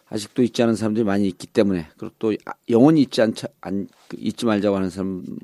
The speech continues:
분들이 많이 있기 때문에 함께 참석해 주시기 바라겠습니다. 어, 그리고 아이엠티브이 점 오알 점 케이알 들어오시면 다양한 서비스가 있는데요. 어, 일단 전국구 스크립이 있고요.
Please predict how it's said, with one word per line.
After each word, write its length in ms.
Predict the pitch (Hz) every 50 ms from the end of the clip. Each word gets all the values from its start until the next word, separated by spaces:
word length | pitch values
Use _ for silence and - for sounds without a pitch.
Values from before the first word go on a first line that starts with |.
| - - -
분들이 260 | 110 98 95 95 92
많이 200 | 90 87 90 87
있기 180 | 85 - - _
때문에 400 | _ - 87 90 95 113 113 113 _ _ _ _
함께 400 | _ - 135 131 123 - - 123
참석해 500 | 123 - - 127 123 113 113 110 104 98 87
주시기 360 | 82 - - - 147 120 - - - -
바라겠습니다. 580 | 101 95 90 80 - - - - - - - - - - - _ _ _ _ _ _ _ _ _ _ _ _ _ _ _ _ - _ _ _
어, 220 | 143 - 123 120
그리고 180 | 123 156 170 165
아이엠티브이 540 | 147 151 175 180 - - 220 180 196 196 -
점 160 | - 196 180
오알 140 | 165 160 151
점 160 | 170 175 160
케이알 320 | 131 160 170 165 156 151 123
들어오시면 400 | 139 135 127 - 135 135 143 -
다양한 280 | 110 117 120 135 139
서비스가 420 | 127 - 139 127 120 - - 123 117
있는데요. 500 | 110 110 107 101 101 117 131 151 175 - _ _ _ _ _ _ _ _ _ _ _ _ _ _ _ _ _ _ _ _
어, 200 | - 113 117 127
일단 260 | 131 - 165 170 160
전국구 1500 | - 151 143 175 180 175 185 - - - 175 175 170 170 170 165 165 165 160 160 156 156 151 151 147 147 143 139 - - - - _ _ _ _ _
스크립이 540 | - - - - - - 240 247 220 185 175 135
있고요. 420 | - - - 98 92 90 80 -